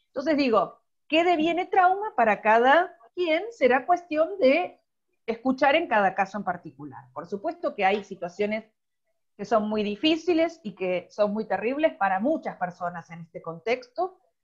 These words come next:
eh, y que habrá que ver cuál puede ser una aproximación a alguna solución, pero no podemos pensar que toda solución va a ir por la vía ¿sí? Del control social o de la medicalización, ¿no? Bien,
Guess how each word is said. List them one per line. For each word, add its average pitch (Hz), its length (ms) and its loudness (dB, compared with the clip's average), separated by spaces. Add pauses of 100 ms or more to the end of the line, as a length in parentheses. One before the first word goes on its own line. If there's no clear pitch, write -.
(380)
eh, 226 300 2
y 240 140 -6
que 214 80 2
habrá 240 220 4
que 311 120 2
ver 302 360 0 (400)
cuál 302 360 2
puede 269 220 2
ser 285 260 2
una 294 140 -2
aproximación 196 600 -8
a 269 40 -4
alguna 226 280 -4
solución, 185 640 -4
pero 170 340 -4
no 233 160 -4
podemos 277 300 -2
pensar 269 560 -2
que 214 100 -6
toda 226 200 2
solución 254 560 -6
va 339 60 2
a 214 80 2
ir 202 160 -6
por 233 160 -2
la 247 140 2
vía 254 440 -4 (220)
¿sí? 247 180 -6
Del 196 160 -4
control 226 400 -4
social 262 640 -2
o 240 400 0 (460)
de 175 100 0
la 190 80 4
medicalización, 185 960 -2 (800)
¿no? 202 240 -12 (720)
Bien, 190 280 -2